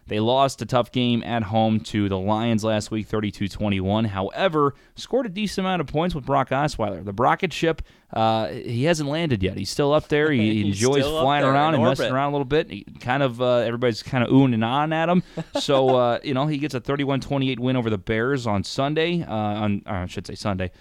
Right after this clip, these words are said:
Speaker 1: on the fourteenth, which was two Sundays ago. And now he is away against the Texans. They could be a different team away from home. We have seen that. They got their asses handed to 'em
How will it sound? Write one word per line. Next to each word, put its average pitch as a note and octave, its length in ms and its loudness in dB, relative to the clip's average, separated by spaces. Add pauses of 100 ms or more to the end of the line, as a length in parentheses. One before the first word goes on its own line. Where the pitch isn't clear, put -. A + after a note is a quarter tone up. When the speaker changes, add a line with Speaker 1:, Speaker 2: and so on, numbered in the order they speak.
(180)
Speaker 1:
on G#2+ 140 2
the G2+ 80 4
fourteenth, C#3+ 720 0
which G#2+ 200 -6
was F#2 160 -4
two F3+ 160 -8
Sundays F#2 340 -2
ago. F#2+ 300 -2 (320)
And A#2 180 0
now B2+ 220 2
he B2+ 260 2
is G#2 220 0
away A#2+ 400 0
against A2 260 -2
the G2+ 80 -4
Texans. A#2 500 -2 (340)
They D#3 120 0
could C4+ 120 -2
be C4+ 120 0
a - 20 0
different A#3+ 300 -2
team G#3 180 0
away D#3+ 160 2
from A#2 140 -2
home. F#2+ 260 0 (100)
We C#3 280 -2
have D#3+ 100 2
seen D#3+ 320 -2
that. A2+ 220 0 (100)
They G#2+ 180 -6
got A#2 200 2
their G#2+ 280 4
asses C3 360 -4
handed A#2+ 280 -2
to A#2 200 0
'em A2 160 2